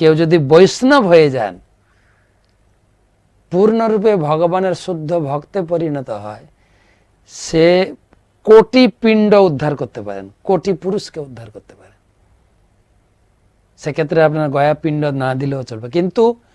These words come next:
পারিবারিক প্রথা অনুসারে আপনাকে পিণ্ড দিয়ে যেতে হবে, কেননা সেক্ষেত্রে লোকাচার রয়েছে, লোকাচার, লোক নিন্দা করবে আপনাকে। আমরা মন্দিরে থাকি, আমাদের পিণ্ড টিণ্ডের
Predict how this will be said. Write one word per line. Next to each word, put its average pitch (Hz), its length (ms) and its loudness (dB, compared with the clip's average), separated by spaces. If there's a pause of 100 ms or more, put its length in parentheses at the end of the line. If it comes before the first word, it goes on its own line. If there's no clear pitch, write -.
(480)
পারিবারিক 156 540 -2 (100)
প্রথা 143 240 -6 (120)
অনুসারে 151 360 -10 (100)
আপনাকে 127 320 -16
পিণ্ড 135 180 -10 (120)
দিয়ে 139 160 -10 (120)
যেতে 127 280 -8
হবে, 147 200 -8 (1000)
কেননা 147 360 -2 (540)
সেক্ষেত্রে 135 460 -6 (680)
লোকাচার 143 560 -8 (120)
রয়েছে, 101 300 -16 (160)
লোকাচার, - 420 -20 (440)
লোক 131 140 -10 (120)
নিন্দা 127 340 -12
করবে 104 260 -18
আপনাকে। - 300 -20 (580)
আমরা 143 280 -4 (120)
মন্দিরে 175 360 -6
থাকি, 185 140 -8 (100)
আমাদের 151 280 -16
পিণ্ড 139 180 -12 (120)
টিণ্ডের 120 280 -18